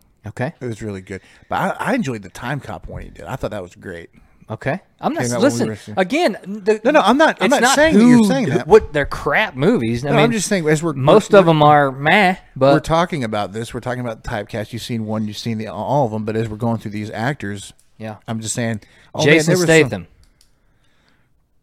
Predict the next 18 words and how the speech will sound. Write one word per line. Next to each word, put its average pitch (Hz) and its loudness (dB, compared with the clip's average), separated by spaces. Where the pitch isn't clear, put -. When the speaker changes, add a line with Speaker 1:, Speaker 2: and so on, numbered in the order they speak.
Speaker 1:
I 123 -6
mean, 139 -2
if, 123 -4
Speaker 2:
I 131 -8
mean 131 -2
Speaker 1:
if 110 -10
he's 185 -2
not, 139 2
if 131 -6
Jet 156 0
Li's 156 2
not 123 0
the - -8
most 113 -4
typecast, 101 -6
Jason 98 -8
Statham 87 -14
is. - -20